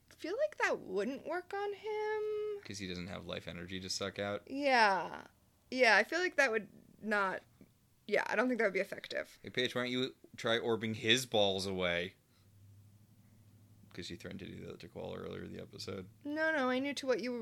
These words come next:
Speaker 1: referring, but now I'm like, he is sustained on life force energy. I don't think he needs his balls.
Speaker 2: Well, I'm sure it wouldn't be fun.
Speaker 1: Well, I mean, the guy is decomposing unless he drinks the life force of a mermaid. I'm sure lots of stuff in his
Speaker 2: <laughs>
Speaker 1: life isn't fun.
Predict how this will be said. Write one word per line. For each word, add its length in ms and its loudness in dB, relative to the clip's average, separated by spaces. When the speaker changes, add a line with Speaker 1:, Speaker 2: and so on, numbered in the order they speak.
Speaker 1:
referring, 640 -4
but 160 -4
now 240 -2
I'm 100 -4
like, 340 -8
he 440 -4
is 160 -2
sustained 400 -2
on 260 -2
life 240 -4
force 340 -2
energy. 320 -4
I 40 -2
don't 160 -2
think 180 -8
he 100 -6
needs 300 -4
his 160 -4
balls. 640 -2
Speaker 2:
Well, 160 -12
I'm 160 -10
sure 160 -6
it 60 -6
wouldn't 200 -4
be 100 -6
fun. 760 -10
Speaker 1:
Well, 460 -2
I 100 2
mean, 440 0
the 60 -10
guy 260 6
is 360 2
decomposing 720 -2
unless 240 0
he 100 -6
drinks 380 0
the 120 -4
life 240 4
force 300 -2
of 100 -4
a 80 0
mermaid. 440 2
I'm 80 0
sure 160 0
lots 260 4
of 60 0
stuff 260 2
in 80 -2
his 140 0
Speaker 2:
<laughs> 0 -
Speaker 1:
life 240 2
isn't 240 0
fun. 420 0